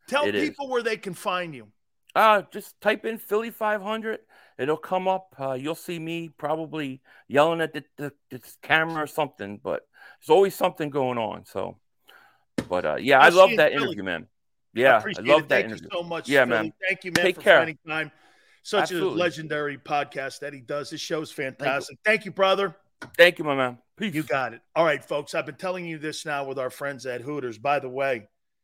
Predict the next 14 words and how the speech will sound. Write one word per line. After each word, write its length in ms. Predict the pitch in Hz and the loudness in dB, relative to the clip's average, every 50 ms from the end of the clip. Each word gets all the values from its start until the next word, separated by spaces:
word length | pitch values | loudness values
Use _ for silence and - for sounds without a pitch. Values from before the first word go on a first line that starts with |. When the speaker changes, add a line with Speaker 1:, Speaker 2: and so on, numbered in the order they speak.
| _ _ _ _ _ _ _ - | _ _ _ _ _ _ _ -8
Speaker 1:
okay, 580 | 131 131 - 151 147 147 147 143 151 147 151 _ _ _ _ - | -8 -6 -4 -2 -2 0 -2 -2 -6 -10 -16 _ _ _ _ -20
you've 180 | 135 143 135 | -18 -14 -12
seen 400 | - - - 165 165 160 156 156 | -10 -6 -6 -4 -4 -6 -6 -8
the 380 | 127 143 135 135 135 131 127 123 | -10 -10 -8 -8 -6 -8 -8 -10
code 320 | - - 170 160 170 160 | -10 -4 0 0 0 0
word 320 | 139 147 160 165 160 156 139 | 0 0 0 0 0 0 0
that's 260 | 143 135 131 - - | -2 -2 -2 -4 -8
been 160 | - 139 135 | -12 -12 -8
going 320 | 123 147 151 156 156 147 139 | -6 -4 -4 -4 -4 -6 -10
through 380 | - - - 151 160 160 151 | -12 -12 -8 -4 -4 -2 -2
the 100 | 131 139 | -2 -2
last 380 | 131 131 143 143 143 - - - | 0 2 2 0 0 -2 -8 -12
three 240 | 147 139 151 147 143 | -10 -8 -4 -2 0
hours, 540 | 143 139 143 143 143 143 147 - - - | 2 2 2 2 0 -2 -4 -6 -8 -16